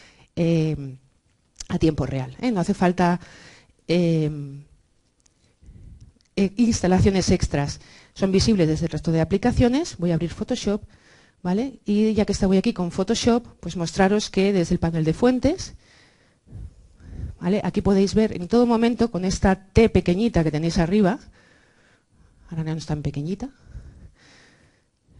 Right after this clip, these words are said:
hacemos un clic y nos mostrará las fuentes o las tipografías que me he descargado desde el Typekit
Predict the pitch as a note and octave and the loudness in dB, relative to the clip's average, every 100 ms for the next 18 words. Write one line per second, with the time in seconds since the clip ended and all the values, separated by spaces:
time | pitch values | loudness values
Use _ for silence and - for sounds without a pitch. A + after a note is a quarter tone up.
0 | - - - - - _ - - C3 F#3+ | -20 -18 -14 -14 -16 _ -18 -16 -12 -2
1 | C4 E4 - - - - - - - _ | 2 2 0 -8 -8 -12 -20 -20 -20 _
2 | _ _ - _ _ _ _ _ _ _ | _ _ -20 _ _ _ _ _ _ _
3 | - A#3+ G#3+ G#3+ - F3 E3+ F#3 F3 D#3+ | -2 -2 0 -4 -2 2 2 2 0 0
4 | E3 - A#3+ A#3+ G#3 G3+ G3 F#3 A#3+ A#3+ | -2 0 2 2 0 -2 0 0 0 0
5 | A3+ G#3 F#3 F3+ - E3+ D#3+ F3 F3+ F#3 | 0 0 0 -2 -2 -2 0 0 0 -2
6 | E3+ D#3 D#3+ G#3 - - - _ D#3 E3 | -2 -2 -2 -6 -12 -20 -20 _ 0 0
7 | E3+ F#3 G3 G#3+ - D#3 D3+ D3+ D3 C#3 | 0 2 2 2 -2 -2 0 0 -2 -4
8 | C#3+ E3 D#3 - - | -2 -2 -2 -4 -6